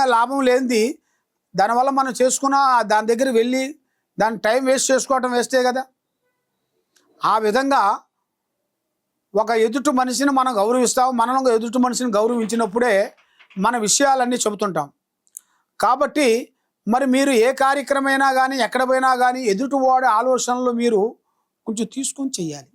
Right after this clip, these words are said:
మనకెంత తెలిసినా సరే, పెద్దవాళ్ళ ఆశీర్వాదము, అమ్మా నాన్న ఆశీర్వాదము చాలా వరకు ఇంపార్టెంట్. కాబట్టి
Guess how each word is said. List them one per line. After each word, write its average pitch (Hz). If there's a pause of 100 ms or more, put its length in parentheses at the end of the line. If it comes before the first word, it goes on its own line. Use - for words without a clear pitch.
(240)
మనకెంత 226
తెలిసినా 254
సరే, 233 (1120)
పెద్దవాళ్ళ 226
ఆశీర్వాదము, 220 (400)
అమ్మా 208
నాన్న 202
ఆశీర్వాదము 226 (460)
చాలా 196
వరకు 190
ఇంపార్టెంట్. 196 (480)
కాబట్టి 220